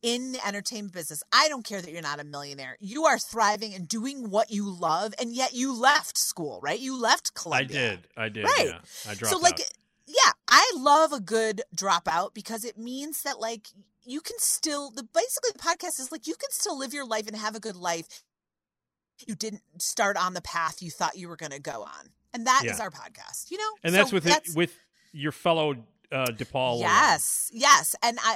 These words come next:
Speaker 1: her name is Gina Polici, and we have a hilarious podcast we'll have you on. And it's also just really, it's really fun to do. And we have some, we had, like,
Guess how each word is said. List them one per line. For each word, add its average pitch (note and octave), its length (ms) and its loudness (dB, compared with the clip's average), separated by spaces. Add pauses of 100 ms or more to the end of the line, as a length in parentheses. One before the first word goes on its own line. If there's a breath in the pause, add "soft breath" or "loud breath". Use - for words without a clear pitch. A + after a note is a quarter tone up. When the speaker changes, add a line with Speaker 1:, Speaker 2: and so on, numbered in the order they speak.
(100)
Speaker 1:
her A3+ 120 -2
name A#3+ 160 -4
is G#3 200 -2
Gina G3+ 240 -6
Polici, G3 540 -8
and E3 100 -12
we E3+ 100 -10
have D#3+ 120 -4
a D3 160 -4
hilarious E3 680 -6
podcast D#3+ 540 -6
we'll D3 120 -12
have D3+ 200 -6
you D#3+ 160 -12
on. C#3+ 300 -4 (360 loud breath)
And G#3 140 0
it's F#3 180 -6
also E3+ 240 0
just E3 300 -4
really, D3 480 -10
it's F3+ 220 -6
really D#3 300 -8
fun C#3+ 280 -6
to D3 120 -6
do. C#3+ 240 -8
And C#3+ 100 -12
we D3+ 120 -12
have E3+ 220 -2
some, - 160 -6
we A#3 100 -6
had, A3+ 200 2
like, E3 280 0